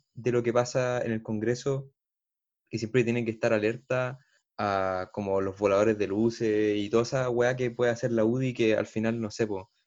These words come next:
el mismo acuerdo por la paz de noviembre del año pasado fue un poco eso, pues, bueno, así como esto que de la nada, eh, dentro del Congreso, la udi es capaz de,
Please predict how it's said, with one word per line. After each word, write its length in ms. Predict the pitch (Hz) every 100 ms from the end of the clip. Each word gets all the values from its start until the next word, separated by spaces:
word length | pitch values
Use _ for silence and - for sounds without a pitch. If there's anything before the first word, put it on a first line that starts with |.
| _
el 120 | 107 107
mismo 260 | 120 113
acuerdo 400 | 107 117 117 120
por 120 | 110
la 120 | 104 101
paz 320 | 123 - -
de 420 | 120 117 110 110
noviembre 380 | 107 107 120 117
del 80 | 113
año 160 | 113
pasado 320 | 104 - 127 127
fue 100 | 135
un 80 |
poco 200 | 135 135
eso, 200 | 147 113
pues, 140 | 98 98
bueno, 200 | 95 -
así 180 | - 107
como 340 | 107 101 98 _ _ _ _
esto 280 | 113 - 113
que 260 | 110 104 107 _ -
de 140 | 110
la 100 | 98
nada, 560 | 104 123 135 131 139 143 - -
eh, 320 | 107 101 101 101
dentro 260 | 127 135
del 80 | 123
Congreso, 600 | 127 120 135 143 135 135 - _ -
la 200 | 107 107
udi 220 | 120 120
es 80 | 117
capaz 300 | 113 117 117
de, 500 | 113 110 110 107